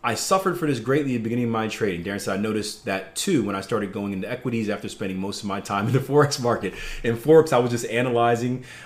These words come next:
Um, in equities, I found myself trying to convince myself for a bullish outlook. Yeah. And, and, and what I did beginning of my trading career, and th-, this is the part of being alone, which sucks, right? 'Cause not a lot of people trade. Um,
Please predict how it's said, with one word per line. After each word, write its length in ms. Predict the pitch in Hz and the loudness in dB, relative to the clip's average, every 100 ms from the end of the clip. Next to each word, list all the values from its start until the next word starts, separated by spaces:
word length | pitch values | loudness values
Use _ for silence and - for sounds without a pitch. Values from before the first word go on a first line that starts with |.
| - | -2
Um, 300 | 107 104 104 | 2 2 2
in 160 | 98 113 | -4 -4
equities, 340 | 127 123 110 | 0 0 2
I 80 | 107 | 2
found 240 | - 110 | 2 0
myself 300 | 107 123 107 | 0 0 -2
trying 180 | 120 104 | 0 -2
to 60 | - | -4
convince 380 | 95 107 110 | -4 -2 -2
myself 440 | 110 95 110 101 - | -2 -2 0 -2 -2
for 100 | 95 | -4
a 40 | |
bullish 320 | 85 95 87 | -2 -4 -4
outlook. 360 | 95 90 - 80 | -6 -10 -12 -2
Yeah. 240 | 185 254 - - - - | 0 0 -6 -20 -20 -4
And, 220 | 139 143 143 | 2 2 2
and, 200 | 143 143 | -4 -2
and 160 | 143 143 | 0 2
what 100 | - | 4
I 120 | 214 | 6
did 200 | 156 135 | 8 8
beginning 220 | 117 165 | 6 6
of 60 | 151 | 6
my 100 | 131 | 4
trading 320 | 139 113 101 | 4 2 2
career, 260 | 98 87 92 | 0 0 0
and 100 | 110 | -2
th-, 120 | 143 | 0
this 160 | 135 139 | 2 2
is 120 | 127 | 0
the 60 | - | -2
part 240 | - 117 | 4 6
of 140 | 104 | 6
being 160 | 107 98 | 2 0
alone, 380 | 90 92 76 78 | 0 -2 -4 -10
which 300 | 92 - - - | -10 -10 -12 -12
sucks, 440 | - 90 - - - | -6 -6 -6 -8 -4
right? 220 | 92 107 | -4 -2
'Cause 240 | 123 101 - - - - - - - - | -4 -6 -10 -20 -20 -20 -20 -20 -14 2
not 200 | 151 165 | 6 8
a 40 | |
lot 160 | 147 147 | 8 6
of 40 | |
people 200 | 147 139 | 2 0
trade. 400 | 135 101 90 92 - - _ - | 0 2 2 -2 -16 -20 _ -8
Um, 500 | 95 95 95 98 123 | -2 0 0 -2 -6